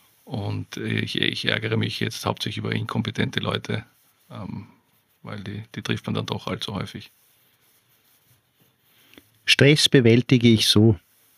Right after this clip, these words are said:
Speaker 1: Fr-, früher mit Fußball spielen, jetzt mit Fußball schauen.
Speaker 2: Ich weiß auch, bei welchem Verein. <laughs>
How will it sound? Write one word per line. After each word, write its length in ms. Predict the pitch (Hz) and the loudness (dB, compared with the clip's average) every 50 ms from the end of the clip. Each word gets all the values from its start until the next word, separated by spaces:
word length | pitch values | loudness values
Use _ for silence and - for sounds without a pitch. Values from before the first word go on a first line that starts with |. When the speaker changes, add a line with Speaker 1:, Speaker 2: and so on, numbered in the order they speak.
| _ _ _ _ _ _ _ _ _ _ _ _ _ _ _ _ _ _ _ _ _ _ _ _ _ - - | _ _ _ _ _ _ _ _ _ _ _ _ _ _ _ _ _ _ _ _ _ _ _ _ _ -20 -18
Speaker 1:
Fr-, 220 | - - - 123 - | -12 -10 -8 -8 -8
früher 280 | - - - 127 135 | -2 2 4 4 4
mit 160 | 135 127 113 | 4 2 2
Fußball 360 | - - 127 123 - - 113 107 | 0 0 0 0 0 0 0 0
spielen, 480 | - - 113 117 120 135 147 147 143 - _ _ _ _ _ _ _ _ - - - - | 2 4 4 4 6 6 4 4 2 0 _ _ _ _ _ _ _ _ -20 -20 -18 -8
jetzt 300 | - 127 113 113 - - | -2 0 0 0 0 -2
mit 80 | 117 - | -4 -2
Fußball 340 | - 113 110 - - 117 104 | 0 -2 -2 -2 -2 -2 0
schauen. 320 | - - 107 104 107 110 - - _ _ _ _ _ _ _ _ _ _ | 2 0 0 0 -2 -4 -8 -14 _ _ _ _ _ _ _ _ _ _
Speaker 2:
Ich 140 | - 107 - | 2 4 4
weiß 220 | 104 90 87 - | 4 2 2 2
auch, 100 | - 87 - | 0 0 0
bei 140 | - 87 78 | 0 0 0
welchem 260 | 78 73 73 76 - | 0 0 -2 -2 -2
Verein. 680 | - - 71 - - - - - - 117 - - | -2 -2 -2 -4 -6 -8 -6 -4 -4 -4 -2 -2
<laughs> 0 | 127 | -4